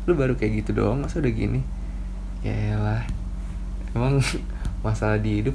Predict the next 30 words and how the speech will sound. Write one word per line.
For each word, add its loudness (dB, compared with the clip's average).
cuman 0
punya 2
lu 2
doang. 0
Terus 0
biasanya 0
ini 0
si, -2
si 0
temen 0
toksik -2
ini 0
nih, 0
kalau 2
kita 0
lagi 2
ada, 0
ini 2
orang 2
nih 2
ngomongin, 0
ngomongin 2
orang 2
nih. -2
Pas 2
kita 0
lagi 4
gak 4
ada 2
nih 0